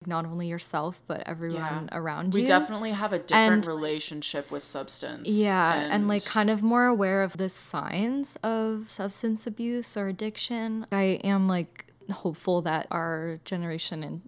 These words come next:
Speaker 1: generations in the future will kind of be more conscious of how far that can really, like,
Speaker 2: Yeah.
Speaker 1: go. And that's not to say, like, or anyone with, like, an addiction problem or substance abuse, we're gonna be,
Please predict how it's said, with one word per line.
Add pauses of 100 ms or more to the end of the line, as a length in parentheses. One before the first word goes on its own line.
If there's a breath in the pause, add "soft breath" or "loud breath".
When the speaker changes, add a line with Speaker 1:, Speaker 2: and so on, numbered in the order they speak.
(340)
Speaker 1:
generations
in
the
future
will
kind
of
be (380 loud breath)
more
conscious
of
how
far
that
can
really,
like,
Speaker 2:
Yeah.
Speaker 1:
go.
And
that's
not
to
say,
like, (100)
or
anyone
with,
like,
an
addiction
problem
or
substance
abuse,
we're
gonna
be,